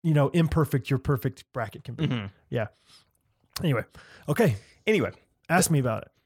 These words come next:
Speaker 1: The thing.
Speaker 2: What? Oh, hey, Brad, would you like to end this episode with a, a jingle?
Speaker 1: Yes, please.
Speaker 2: Who wrote this one?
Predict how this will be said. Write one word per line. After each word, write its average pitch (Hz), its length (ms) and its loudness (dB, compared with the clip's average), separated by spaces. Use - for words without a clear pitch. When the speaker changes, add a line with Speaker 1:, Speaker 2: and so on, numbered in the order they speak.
Speaker 1:
The 135 100 0
thing. 127 220 -4
Speaker 2:
What? 135 280 -4
Oh, 214 360 2
hey, 220 140 4
Brad, 180 200 4
would 143 120 0
you 190 60 2
like 190 80 0
to 185 60 0
end 165 120 2
this 170 120 0
episode 165 280 0
with 147 120 0
a, 117 440 2
a 123 40 -8
jingle? 175 280 -2
Speaker 1:
Yes, 160 220 0
please. - 260 -16
Speaker 2:
Who 208 100 0
wrote 247 160 2
this 139 160 -4
one? 107 160 -4